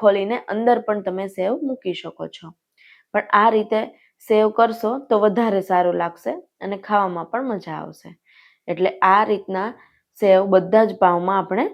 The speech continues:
લગાવી લેશું. તો હવે આપણી કચ્છી દાબેલી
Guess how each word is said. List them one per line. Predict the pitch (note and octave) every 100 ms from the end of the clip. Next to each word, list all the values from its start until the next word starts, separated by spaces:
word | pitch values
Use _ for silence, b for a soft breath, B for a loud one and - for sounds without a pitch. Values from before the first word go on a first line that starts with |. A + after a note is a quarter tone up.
| -
લગાવી | C#4 G#3+ E3+ E3 D#3+
લેશું. | D#3+ - E3 D#3+ _ _ _ _ _ _ _ _ -
તો | F3+
હવે | G3+ A3+ B3+
આપણી | A3+ G3 G#3 G3+
કચ્છી | G3+ - B3+ G3
દાબેલી | F3 F3+ A3+